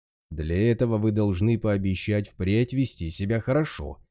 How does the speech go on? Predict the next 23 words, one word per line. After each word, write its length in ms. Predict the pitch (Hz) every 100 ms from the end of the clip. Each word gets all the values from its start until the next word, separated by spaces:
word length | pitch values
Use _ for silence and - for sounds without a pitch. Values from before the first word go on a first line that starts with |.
| _ _
а 120 | 78
также 380 | - 95 104 98
встать 420 | 90 - 110 123
и 60 | 131
выстроиться 640 | 98 123 - 120 110 -
в 60 | 107
одну 220 | 101 107
шеренгу 500 | - 95 110 117 110
с 80 | -
поднятыми 560 | - 101 104 110 113 107
руками. 560 | 101 - 98 76 65 - _ _ _ _ _
В 40 | -
противном 540 | 76 - 131 156 135
случае 680 | - 127 92 - 85 67 -
вас 200 | 92 101
всех 360 | - 104 123 104
ждёт, 420 | 90 87 123 127
я 160 | 127 110
извиняюсь, 680 | 92 95 90 92 123 - - _ -
плохой 440 | 90 90 - 104
конец». 680 | - 135 98 82 78 - - _ _ _ _ _ _ _ _ _ _ _ _ _
«Слышь, 460 | - 151 180 143 170
мусор, 640 | 180 180 156 143 123 -